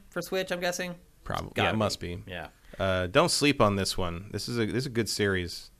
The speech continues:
Speaker 2: Get the, get the first one for, like, what, like, nine bucks now or something? Like,
Speaker 1: It might be hitting a little too close to home right now. <laughs>
Speaker 2: eh, well, we, the, covid's not spread by giant waves of rats, so, like, it, you know, it's, um,
Speaker 1: Eh.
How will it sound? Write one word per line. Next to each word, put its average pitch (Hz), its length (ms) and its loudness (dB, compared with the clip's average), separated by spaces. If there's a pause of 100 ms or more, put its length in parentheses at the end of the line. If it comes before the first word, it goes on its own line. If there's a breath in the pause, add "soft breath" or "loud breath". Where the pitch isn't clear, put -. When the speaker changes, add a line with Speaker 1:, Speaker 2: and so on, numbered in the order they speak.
(120)
Speaker 2:
Get 135 100 0
the, - 100 -2
get - 240 0
the 180 100 4
first 135 300 6
one 107 140 4
for, 101 140 0
like, 95 180 4
what, 95 240 2
like, 90 160 -6
nine 92 340 -2
bucks 95 300 0
now 113 240 4
or 117 80 0
something? 123 340 0
Like, 101 140 2
Speaker 1:
It 156 40 4
might 262 180 8
be 262 100 4
hitting 214 160 6
a 170 40 4
little 180 180 4
too 190 160 0
close 160 260 4
to 139 100 2
home 139 300 4
right 120 160 2
now. 127 220 2 (240)
<laughs> - 240 -6 (180)
Speaker 2:
eh, 233 540 6
well, 202 120 8
we, 202 100 8
the, 143 540 0
covid's 285 300 10
not 196 180 8
spread 190 300 2
by 135 140 8
giant 131 460 6
waves 131 380 8
of 104 120 2
rats, 123 640 12
so, 123 320 10
like, 113 260 6
it, 123 300 4
you 123 100 4
know, 107 140 4
it's, 113 280 0
um, 113 440 4 (580 loud breath)
Speaker 1:
Eh. 294 380 -4